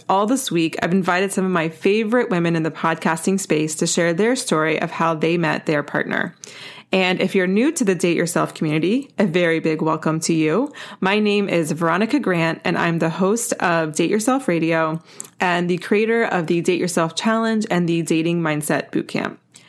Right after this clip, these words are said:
Today, I've invited one of my most popular guests, Jessie Artigue, back onto the show. She and her husband co-host another favorite podcast of mine, Marriage is Funny. It's a funny, thoughtful approach to striving for great love rather than perfect love.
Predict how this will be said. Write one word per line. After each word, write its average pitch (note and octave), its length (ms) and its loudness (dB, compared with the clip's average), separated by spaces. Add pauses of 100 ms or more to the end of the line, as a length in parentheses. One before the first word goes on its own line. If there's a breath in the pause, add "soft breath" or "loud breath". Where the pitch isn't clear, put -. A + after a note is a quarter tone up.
(420 loud breath)
Today, A3+ 540 2
I've F#3+ 140 2
invited F#3+ 460 2
one F#3 100 2
of F#3+ 80 2
my F3 160 2
most E3+ 260 0
popular C4+ 400 2
guests, E3 460 -2
Jessie F#3 480 0
Artigue, E3 640 -2
back F3+ 260 0
onto E3+ 220 0
the D3+ 100 2
show. C3 380 -2 (360 loud breath)
She - 260 2
and C#4 100 2
her D#4 140 0
husband E3 500 0
co-host F3+ 560 0
another B3 340 2
favorite D3+ 320 0
podcast D3 540 -2
of D3+ 60 0
mine, D#3 420 0
Marriage D#3 380 0
is - 160 -2
Funny. - 360 -4 (440 loud breath)
It's F#3+ 160 -2
a G3 80 2
funny, G#3+ 440 2
thoughtful A#3+ 580 0
approach F3+ 500 -2
to F3 80 0
striving E3+ 400 0
for D3+ 340 0
great F#3 480 0
love D#3 400 0
rather D#3+ 320 0
than D3 380 0
perfect - 420 -4
love. - 380 -2